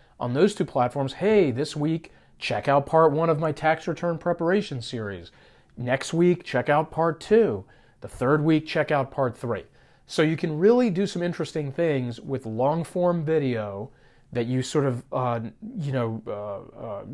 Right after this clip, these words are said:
use, you know, YouTube as a home base. It doesn't have to be YouTube, but I mean, it's probably the best place if you're gonna do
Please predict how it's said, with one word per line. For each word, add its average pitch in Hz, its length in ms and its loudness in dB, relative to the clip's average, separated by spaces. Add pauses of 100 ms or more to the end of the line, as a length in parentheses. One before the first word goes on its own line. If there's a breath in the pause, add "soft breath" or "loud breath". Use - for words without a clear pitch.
use, 151 380 -2
you 160 520 -6
know, 123 40 0
YouTube 147 360 0
as 131 120 2
a 123 40 -6
home 139 160 0
base. 123 180 -2
It - 20 -14
doesn't 254 160 2
have 320 160 2
to 220 80 0
be 139 100 4
YouTube, 117 320 -4
but 139 140 2
I 147 60 2
mean, 160 120 0
it's 147 100 -4
probably 180 460 2 (380 loud breath)
the 151 100 4
best 156 440 0
place 151 360 2
if 139 140 -4
you're 135 100 2
gonna 127 220 0
do 113 360 -4